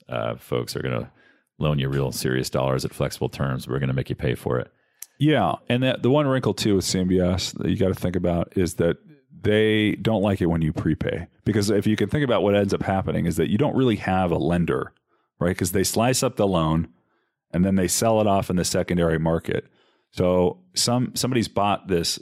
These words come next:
Speaker 2: this bond in the secondary market that happens to have a slice of your loan. Well, they, you know,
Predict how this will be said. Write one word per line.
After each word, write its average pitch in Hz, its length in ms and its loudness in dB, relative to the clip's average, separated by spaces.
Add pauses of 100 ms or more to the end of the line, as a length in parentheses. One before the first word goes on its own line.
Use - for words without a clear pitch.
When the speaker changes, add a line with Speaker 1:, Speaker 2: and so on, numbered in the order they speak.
(140)
Speaker 2:
this 85 220 -4
bond 90 640 0 (140)
in 87 60 0
the 80 60 -2
secondary 95 460 0
market 85 520 0
that 85 140 -2
happens 113 320 -4
to 90 80 -2
have 90 120 2
a 82 60 0
slice 92 380 0
of 85 100 -4
your 87 180 2
loan. 85 400 0 (340)
Well, 107 80 -2
they, 143 220 2
you 107 120 -2
know, 90 200 -2